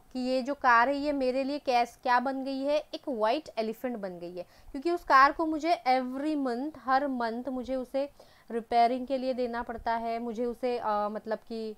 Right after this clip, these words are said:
हम देते हैं ना garage पे गाड़ियों की servicing करने के लिए, तो मुझे every month उसे servicing करने के लिए दे-, देना पड़ता है। हर, हर month मुझे बहुत ज़्यादा उस पे पैसे, money एक, अ, खर्च करने पड़ते हैं।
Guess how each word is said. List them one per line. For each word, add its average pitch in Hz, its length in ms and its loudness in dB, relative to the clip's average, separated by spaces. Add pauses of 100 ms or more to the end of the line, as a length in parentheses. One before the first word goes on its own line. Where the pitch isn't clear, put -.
(200)
हम 220 120 -8
देते 214 220 -4
हैं 277 60 -6
ना 320 100 -8
garage 202 440 -2
पे 214 160 -6
गाड़ियों 208 420 -4
की 262 140 -10
servicing 214 540 -6
करने 220 280 -2
के 220 120 -4
लिए, 226 160 -4 (320)
तो 247 60 -6
मुझे 247 280 -2
every 233 280 2
month 269 220 -4
उसे 277 160 -6
servicing 240 520 -2
करने 247 260 -4
के 254 80 -6
लिए 247 120 -2
दे-, 226 280 -6
देना 226 280 -4
पड़ता 220 260 -2
है। 233 100 0
हर, 247 360 0 (360)
हर 269 140 6
month 277 220 -2
मुझे 269 240 -2
बहुत 240 260 -2
ज़्यादा 247 260 2
उस 254 120 0
पे 262 160 -2
पैसे, 226 500 -4 (260)
money 233 220 -2
एक, 247 200 -4
अ, 226 180 4
खर्च 240 320 0
करने 226 280 -2
पड़ते 214 320 -4
हैं। 214 100 -2